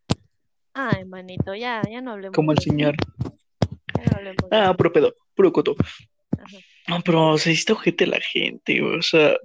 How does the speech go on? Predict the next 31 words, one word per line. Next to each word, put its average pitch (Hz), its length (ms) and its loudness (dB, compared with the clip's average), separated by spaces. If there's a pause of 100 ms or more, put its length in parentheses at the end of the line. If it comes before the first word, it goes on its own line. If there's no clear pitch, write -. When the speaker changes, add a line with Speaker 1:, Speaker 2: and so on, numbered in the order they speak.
(100)
Speaker 2:
y, 185 100 6
Speaker 1:
Ay. 170 100 -2
Speaker 2:
y 170 120 2
¿saben 170 200 4
lo 185 100 2
que 180 80 -2
estaba 151 180 0
pensando? 139 540 -2 (220)
Speaker 1:
Ajá. 202 320 -18 (400)
Speaker 2:
O - 160 -8
sea, - 240 0
se 156 180 -2
cansaron, 208 640 2 (320)
nos 147 460 4
cansamos 190 600 2
de 139 120 -4
ser 175 320 4 (420)
los 143 280 4
pendejos 165 480 4
de 147 80 4
los 131 260 -2
mismos, 226 420 4 (1000)
y 165 100 6
entonces 160 440 4
decidimos 165 540 4
ser 180 340 2
los 151 320 4
pendejos 160 480 4
de 190 60 4
otro 233 180 6
güey, 240 300 4